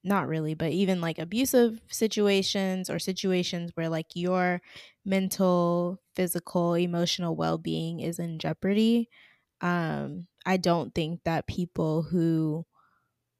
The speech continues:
allow themselves to put others in that space really deserve an explanation. 'Cause at the end of the day, you should be able to recognize when you are physically, emotionally, or mentally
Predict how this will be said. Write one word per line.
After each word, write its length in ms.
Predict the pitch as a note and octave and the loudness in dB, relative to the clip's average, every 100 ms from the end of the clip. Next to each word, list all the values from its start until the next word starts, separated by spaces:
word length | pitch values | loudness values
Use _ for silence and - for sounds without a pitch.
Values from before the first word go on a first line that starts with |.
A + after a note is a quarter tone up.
| - | 0
allow 680 | F#3+ F#3 F3 E3+ E3+ E3 E3+ | 2 4 6 6 6 4 2
themselves 800 | E3+ E3+ F3 - E3+ E3 E3 - | 0 -2 -2 0 0 0 -2 -6
to 200 | - F3 | -4 -4
put 320 | E3 G3+ F#3 | 0 2 2
others 480 | - E3+ E3+ G3 F#3+ | 0 0 2 2 2
in 160 | E3+ F#3 | 0 0
that 220 | E3 - | -2 0
space 800 | - - D#3+ E3+ A#3 - - - _ _ _ | -2 0 2 2 2 -2 -10 -10 _ _ _
really 340 | G3 G3 F#3+ F#3 | 4 6 6 4
deserve 420 | F#3 E3+ D#3+ D#3+ | 0 0 -2 -2
an 80 | D#3 | -6
explanation. 920 | D#3+ - D#3+ E3 F3+ - E3+ G#3 G3 _ | -10 -8 -8 -8 -6 -6 -6 -10 -12 _
'Cause 180 | - G3 | -2 0
at 140 | F#3 | 0
the 120 | F#3+ | 0
end 120 | G3 G3+ | 0 0
of 80 | F3+ | 0
the 100 | E3 | 0
day, 260 | E3 D#3+ | 0 0
you 160 | D#3+ F#3 | 0 -2
should 180 | A3 G3 | 0 4
be 120 | F3+ | 4
able 180 | F3 E3+ | 4 -2
to 140 | E3 | 0
recognize 600 | D3+ - D#3 D#3 D3+ E3+ | -2 -4 -8 -6 -4 -4
when 200 | D#3+ E3 | -6 -4
you 240 | E3+ E3 D3 | -2 0 0
are 440 | C#3+ D3 D3+ F3 _ _ _ _ _ _ _ _ _ _ _ _ | -2 -2 -4 -8 _ _ _ _ _ _ _ _ _ _ _ _
physically, 480 | F#3+ E3 E3 D#3+ D#3+ | -2 0 -2 0 0
emotionally, 640 | D#3 D#3 - D#3 D3+ C#3 | 0 -2 -2 -4 -4 -4
or 500 | - D3+ C#3+ C#3 D#3 _ _ _ _ _ | -2 -2 -2 -4 -8 _ _ _ _ _
mentally 960 | F#3+ D#3+ E3+ - E3 D#3+ D3 D3+ - | -4 -4 -4 -2 0 0 0 -2 -6